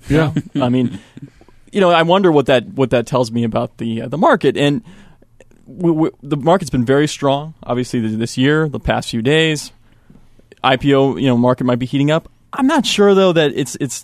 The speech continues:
Speaker 2: it's telling me that the market's too pricey right now. I mean, if you look at the, the pace of I P Os, we are ahead of last year's pace,
Speaker 1: Yeah.
Speaker 2: um, in terms of the number of I P Os by, by quite a, a big margin. But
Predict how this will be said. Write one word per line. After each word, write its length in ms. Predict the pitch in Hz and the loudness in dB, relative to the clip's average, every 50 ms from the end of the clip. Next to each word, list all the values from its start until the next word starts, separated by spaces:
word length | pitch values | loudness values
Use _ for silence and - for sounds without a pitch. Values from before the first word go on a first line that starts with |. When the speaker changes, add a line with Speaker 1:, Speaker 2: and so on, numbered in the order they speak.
| _ - | _ -8
Speaker 2:
it's 200 | - 127 123 - | -6 -6 -6 -6
telling 300 | - - 156 156 156 147 | -4 -2 0 0 2 2
me 100 | 143 135 | 2 2
that 140 | 123 123 104 | 0 0 0
the 80 | 131 | 0
market's 500 | 120 117 120 120 - 123 104 - - - - _ | 0 2 2 0 0 -2 -6 -6 -10 -16 -16 _
too 160 | - - 135 | -6 -6 -6
pricey 560 | - - - 117 - - - - - - 135 135 _ - | -4 -4 -4 -4 -4 -4 -8 -10 -10 -12 -12 -12 _ -6
right 180 | 127 120 113 | -6 -4 -4
now. 140 | 117 113 - | -4 -4 -4
I 40 | - | -2
mean, 120 | 131 131 | -2 -2
if 100 | 135 - | -2 -2
you 80 | 156 156 | -2 0
look 120 | 175 180 | 0 2
at 100 | 196 156 | 0 0
the, 120 | 139 135 127 - - - - | 0 -2 -4 -4 -10 -14 -8
the 80 | - 127 | -8 -6
pace 360 | - - 175 190 220 214 - | -4 0 2 2 2 2 2
of 120 | 185 151 | 2 2
I 100 | 156 151 | 2 2
P 240 | 143 - 139 131 123 | 0 0 0 0 2
Os, 340 | 117 117 113 113 113 - - - - - - - - - | 2 2 0 0 -2 -6 -10 -16 -20 -20 -20 -20 -8 -2
we 100 | 139 135 | 2 4
are 160 | 147 160 180 | 4 6 4
ahead 180 | 175 165 170 160 | 4 2 2 2
of 120 | 151 127 | 2 2
last 260 | 127 123 120 123 - - | 2 2 2 0 -2 -4
year's 140 | 120 120 | -8 -10
pace, 480 | - - - 110 113 120 - - - - | -10 -10 -12 -12 -10 -12 -12 -12 -6 0
Speaker 1:
Yeah. 160 | 135 123 104 92 - - | 2 2 2 2 0 -4
Speaker 2:
um, 140 | - 123 117 | -2 -2 -2
in 40 | 120 | 0
terms 220 | - 147 135 117 | 0 -2 -2 -2
of 40 | 117 | 0
the 60 | 123 | 0
number 320 | 120 123 131 135 139 135 127 | 2 2 2 4 4 4 4
of 80 | 113 | 2
I 120 | 117 117 117 | 2 0 0
P 200 | - - 120 117 | 0 -2 -2 0
Os 160 | 117 117 110 | 0 -2 0
by, 180 | - 127 123 127 | 0 0 0 0
by 140 | - 180 | 0 -2
quite 260 | 170 - - - 202 156 | -2 0 0 2 2 2
a, 120 | 131 - - | 0 0 -2
a 80 | 123 | -2
big 160 | 120 120 120 110 | 0 0 0 2
margin. 300 | 113 113 117 113 135 135 | 0 0 0 0 0 2
But 180 | 131 131 - | 0 0 0